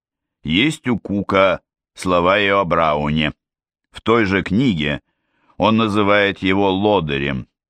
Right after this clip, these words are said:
Из собственного экспедиционного опыта автор знает, что, во-первых,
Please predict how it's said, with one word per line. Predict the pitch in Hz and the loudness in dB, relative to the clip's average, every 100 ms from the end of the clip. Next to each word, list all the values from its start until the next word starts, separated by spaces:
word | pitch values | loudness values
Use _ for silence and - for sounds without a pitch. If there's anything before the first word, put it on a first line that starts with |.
| _ _ _ _ | _ _ _ _
Из | 107 104 | -4 -4
собственного | - 110 82 - 92 92 92 92 92 92 - | -2 -2 -2 -6 -2 0 2 2 2 0 -2
экспедиционного | 110 - 95 92 - 85 78 76 73 | -6 -2 -4 -4 -2 -2 0 -2 -2
опыта | 69 76 71 78 - 73 - | 0 -2 -2 -6 -2 -4 0
автор | 82 76 - 78 | 0 0 -2 -4
знает, | 69 69 76 87 85 80 - _ _ _ _ _ _ | -4 -4 -2 0 0 -2 -8 _ _ _ _ _ _
что, | - - 107 | -20 -2 0
во-первых, | 110 113 110 90 82 82 80 | 2 0 2 0 2 -2 -4